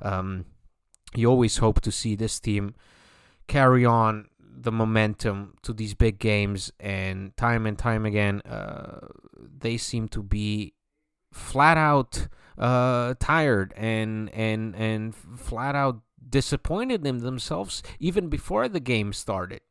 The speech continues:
Um, they have their heads down. They don't really, they can't really attack. They can't really defend.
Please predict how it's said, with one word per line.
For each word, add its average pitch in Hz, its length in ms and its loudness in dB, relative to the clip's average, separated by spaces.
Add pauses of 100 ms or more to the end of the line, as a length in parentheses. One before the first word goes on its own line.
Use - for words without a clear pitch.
Um, 107 460 -4 (380)
they 143 100 -2
have 160 140 0
their 135 120 2
heads 160 300 -4
down. 151 420 -2 (640)
They 139 160 2
don't 175 220 0
really, 175 280 -2 (680)
they 151 100 -4
can't 208 240 0
really 180 240 0
attack. 156 720 -2
They - 120 -6
can't 196 280 -2
really 160 260 0
defend. 131 560 -2